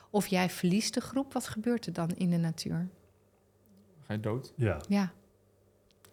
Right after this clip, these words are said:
Speaker 1: Ja, heb je meer kans om dood te gaan. Dus heel interessant is dat wij dus biologisch bij een groep willen horen.
Speaker 3: Ja.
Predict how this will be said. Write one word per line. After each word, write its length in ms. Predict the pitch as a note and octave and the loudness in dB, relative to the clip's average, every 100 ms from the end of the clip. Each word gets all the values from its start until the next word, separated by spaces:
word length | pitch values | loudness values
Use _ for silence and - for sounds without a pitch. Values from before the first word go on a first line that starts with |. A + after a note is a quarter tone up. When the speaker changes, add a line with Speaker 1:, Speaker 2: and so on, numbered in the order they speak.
| - | -2
Speaker 1:
Ja, 180 | G#3 F#3 | 2 2
heb 120 | D#3 | 4
je 120 | F#3 | 6
meer 180 | F#3 G#3+ | 8 8
kans 260 | G3+ G3 - | 6 2 4
om 100 | E3 | 2
dood 240 | G3 A3 | 4 2
te 60 | - | -2
gaan. 380 | - D#3 E3+ | -4 -2 0
Dus 260 | E3+ G3 - - - - - _ | 2 2 2 -8 -20 -20 -20 _
heel 180 | G#3 C4 | 4 6
interessant 600 | A#3 A3+ G3 G3+ A#3 A#3 | 6 4 4 2 2 2
is 220 | E3 G3 | -2 -2
dat 160 | G3+ F#3+ | -2 -2
wij 120 | F3+ | 0
dus 160 | F3 D#3+ | 0 2
biologisch 680 | F#3+ E3+ G3 A3 - F#3 | 4 4 4 2 0 -2
bij 160 | - D#3+ | 2 2
een 80 | D#3 | 2
groep 260 | - E3+ - | 2 0 2
willen 280 | D#3 D3 C3+ | 2 2 2
horen. 320 | D#3+ D3 D#3 | 2 0 0
Speaker 3:
Ja. 200 | D#3+ E2+ | 0 0